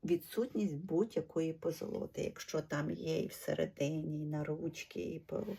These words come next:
по бітку блюдечка, жодної позолоти. Але погляньте, як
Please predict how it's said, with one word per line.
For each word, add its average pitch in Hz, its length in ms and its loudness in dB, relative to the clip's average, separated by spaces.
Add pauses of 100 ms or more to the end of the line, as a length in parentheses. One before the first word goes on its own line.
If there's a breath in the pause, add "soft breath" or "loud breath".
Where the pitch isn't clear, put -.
(300)
по - 480 -4 (100)
бітку - 640 -6 (240)
блюдечка, 170 840 -2 (320 loud breath)
жодної 151 440 4
позолоти. 147 500 -4
Але 147 200 0
погляньте, 143 540 -2
як 151 220 -2